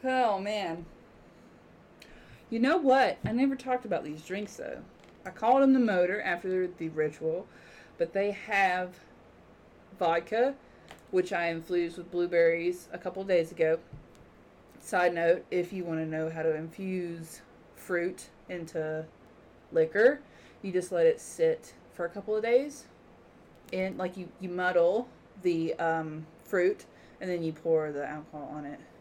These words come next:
And then you let it sit for, like, two days, at least a day or two. Then it tastes like blueberries. And it's great. So I did mine with blueberries, so blueberry vodka, and then, um, lime and simple syrup, and then the, I got the color from just food coloring.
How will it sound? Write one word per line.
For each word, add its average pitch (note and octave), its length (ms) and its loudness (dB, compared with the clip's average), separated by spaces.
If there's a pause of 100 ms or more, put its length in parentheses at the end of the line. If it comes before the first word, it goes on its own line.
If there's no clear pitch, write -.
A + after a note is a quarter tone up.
(140)
And F3 100 -14
then D#3+ 80 -6
you D#3+ 60 -6
let D#3 120 -2
it - 80 -8
sit A#3+ 220 0
for, A#3 340 2
like, F#3 220 -4
two B3+ 120 -6
days, A3+ 360 4
at D#3+ 120 -2
least F#3 440 -6 (200)
a F#3 60 -14
day E3 220 4
or E3 60 -4
two. E3 300 -8 (460)
Then - 840 -16
it - 120 -20
tastes - 280 -12
like F3 140 -18
blueberries. - 580 -10 (280)
And G3 100 -6
it's G3 140 -8
great. E4 340 -4
So F3+ 220 2
I F#3 80 2
did A3+ 160 2
mine B3 180 0
with C#4+ 140 -2
blueberries, F3 420 6
so F3+ 100 -10
blueberry F#3+ 420 -2
vodka, G#3+ 500 -2 (600)
and F3+ 200 -4
then, E3+ 560 0 (100)
um, D#3+ 640 -4 (520)
lime G#3+ 500 -4
and F#3 200 -4
simple A#3 300 -2
syrup, F#3 440 -4
and G3 220 -4
then E3+ 300 -6 (420)
the, F#3 140 0
I - 20 -2
got F3+ 160 -4
the F#3 60 -2
color G3 420 -6
from E3+ 400 -10
just D#3+ 320 -10
food - 260 -12
coloring. C3+ 300 -10